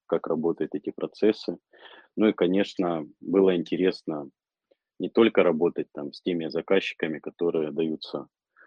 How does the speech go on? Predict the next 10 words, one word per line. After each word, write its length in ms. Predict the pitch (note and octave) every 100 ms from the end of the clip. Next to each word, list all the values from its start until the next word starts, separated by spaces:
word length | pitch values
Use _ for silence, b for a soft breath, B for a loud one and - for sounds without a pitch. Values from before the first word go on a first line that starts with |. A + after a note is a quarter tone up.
| b b _ _ _ -
э, 40 |
в 160 | D2+ D2
ходе 300 | - F2+ D#2+
деятельности, 640 | E2+ D#2 D#2 C#2+ - - C#2
но 400 | D#2 F#2 F2+ D2
и, 40 |
наверное, 340 | D2+ E2+ E2+ E2
расширять 500 | D#2+ - F2+ G2+ G#2+
их 120 | -
круг, 200 | - D2+